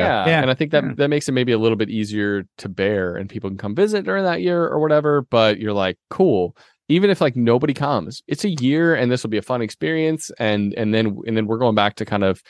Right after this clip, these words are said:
Speaker 1: that normal life. And, and, and I know not everybody's built differently. Not everyone cares as deeply about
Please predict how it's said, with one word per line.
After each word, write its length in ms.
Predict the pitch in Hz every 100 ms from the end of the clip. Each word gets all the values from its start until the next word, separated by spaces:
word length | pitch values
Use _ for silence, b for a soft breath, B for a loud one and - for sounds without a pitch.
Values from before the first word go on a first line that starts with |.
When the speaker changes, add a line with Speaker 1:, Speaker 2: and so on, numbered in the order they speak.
| B B _
Speaker 1:
that 140 | 110
normal 280 | 104 101 98
life. 360 | 95 101 95 -
And, 160 | 98 -
and, 240 | 117 117
and 160 | 151 170
I 60 |
know 160 | 185 208
not 240 | 185 170 - -
everybody's 480 | 170 190 196 160 131
built 260 | 135 147
differently. 400 | 117 120 107 101
Not 220 | 104 123
everyone 360 | 120 127 107 101
cares 360 | 107 113 107 101
as 160 | 98
deeply 320 | 107 107 98
about 280 | 92 95 -